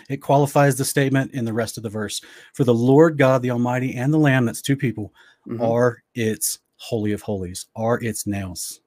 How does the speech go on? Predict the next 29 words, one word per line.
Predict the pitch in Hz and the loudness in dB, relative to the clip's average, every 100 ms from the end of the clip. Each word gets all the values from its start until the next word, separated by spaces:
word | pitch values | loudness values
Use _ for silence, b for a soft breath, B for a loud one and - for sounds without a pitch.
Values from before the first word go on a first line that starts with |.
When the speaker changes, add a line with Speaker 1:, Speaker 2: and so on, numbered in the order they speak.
| _ _ _ | _ _ _
Speaker 2:
Yeah. | 156 170 127 - - | 0 0 0 -14 2
Yeah, | 165 165 | 4 6
there | 156 180 | 6 6
is | - 190 190 110 | 8 8 8 2
Speaker 1:
Yeah. | 107 | 2
Speaker 2:
a, | 160 - _ | 2 0 _
that's | - 175 - | 0 0 -2
precisely | - 151 139 - 160 160 - 151 135 | -6 -4 -2 -2 0 -2 -2 2 2
the | 107 | 0
point. | 107 - 175 160 | -6 -2 4 4
Speaker 1:
So, | |
brother, | 127 165 175 139 | 6 6 6 4
the | 131 | 2
point | 170 196 | 4 4
of | 160 | 6
what | 160 | 6
I'm | 139 | 6
saying | - 196 170 | 2 2 4
is | 127 120 - - | 2 -2 -8 0
Speaker 2:
Yeah, | 127 104 - _ - | 0 0 -8 _ 4
that's | 165 175 | 4 6
the | 208 | 2
point. | - 269 226 | 6 6 6
There | 170 185 | 4 6
is | 190 | 8
Speaker 1:
now | 170 175 | 8 8
Speaker 2:
no, | 185 | 6
Speaker 1:
the, | 180 - | 6 0
the, | 170 | -2